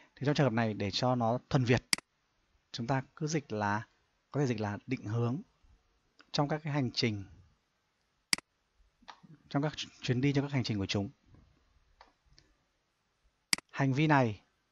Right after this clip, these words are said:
cũng tồn tại trong các động vật biển khác. Ờ, mặc dù từ seen có là nhìn thấy, nhưng chúng ta không nên dịch là hành vi này cũng được nhìn thấy trong các động vật biển khác, nghe nó rất là khiên cưỡng.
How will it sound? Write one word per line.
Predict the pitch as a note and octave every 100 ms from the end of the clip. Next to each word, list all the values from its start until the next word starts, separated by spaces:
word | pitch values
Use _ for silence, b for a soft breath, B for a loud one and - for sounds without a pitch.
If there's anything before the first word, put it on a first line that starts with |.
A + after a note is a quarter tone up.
| _ -
cũng | B2+ D#3+
tồn | - C3+ A2+
tại | C3+ - - - _ _ - -
trong | - C#3+
các | F3+
động | D3+
vật | A#2+
biển | A2+ F#2+
khác. | - D#3+ F#3 _ _ _ _ _ _ _ _ _ b b b
Ờ, | - - A#2+ - - C3
mặc |
dù | C3 B2+
từ | C3
seen | - - F#3 E3 C#3 - - - -
có | B2+
là | D#3
nhìn | D3 B2 A#2
thấy, | A#2 A#2+ B2+ A3+
nhưng | F#3 D3+ D3+
chúng | C#3
ta | D3+
không | -
nên | D#3+
dịch | C#3+ A#2+
là | A#2 A2+ A#2+ b b b _
hành | - D3 B2+
vi | C#3+
này | C3+ A#2+
cũng | - F#3
được | E3
nhìn | B2+ A#2+
thấy | B2+ C3 - _ _ _ _ _ -
trong | D3+
các | D#3
động | C3+
vật |
biển | A2
khác, | F#2+ - D3+
nghe | D3 C#3
nó | C3
rất | D3+ E3+
là | B2
khiên | - D#3 C#3+
cưỡng. | E3+ F#3